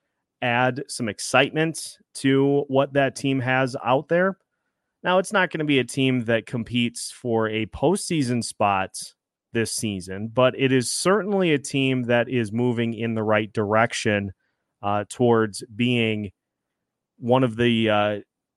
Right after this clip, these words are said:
legitimate contenders in the Western Conference. And so anything that you can get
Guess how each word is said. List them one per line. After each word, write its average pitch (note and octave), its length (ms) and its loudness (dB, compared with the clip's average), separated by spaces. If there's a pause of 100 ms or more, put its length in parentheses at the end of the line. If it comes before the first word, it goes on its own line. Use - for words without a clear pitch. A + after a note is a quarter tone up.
(720)
legitimate C3 1000 2
contenders A#2 960 -2 (300)
in A#2 480 0
the A#2 100 0
Western G#2+ 400 0
Conference. D#3 640 -2
And A#2 100 -6
so B2 480 4 (540)
anything F3 480 0
that D3 160 -2
you D3 100 4
can A#2+ 220 -4
get A#2 500 -2